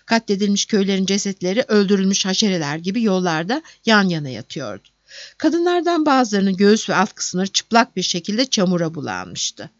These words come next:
Bedenlerine derin yaralar açılmıştı. Canavarların onlara neler yaptığını tahmin etmek zor değildi. Titreyerek cesetlerin üzerinden geçti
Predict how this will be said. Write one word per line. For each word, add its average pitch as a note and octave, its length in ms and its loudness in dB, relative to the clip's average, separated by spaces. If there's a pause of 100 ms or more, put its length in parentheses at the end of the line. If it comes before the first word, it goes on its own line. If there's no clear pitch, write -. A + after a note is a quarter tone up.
(420)
Bedenlerine F#3 600 2
derin G3+ 220 4
yaralar E3 420 0
açılmıştı. D3 680 -6 (420)
Canavarların A3+ 600 4
onlara G3+ 360 2
neler G#3+ 360 4
yaptığını F#3 420 -2
tahmin F#3 360 -2
etmek D#3+ 380 -6
zor A3+ 300 0
değildi. E3 480 -4 (380)
Titreyerek G#3+ 480 0
cesetlerin G#3 500 0
üzerinden F#3+ 580 2
geçti F3 440 -2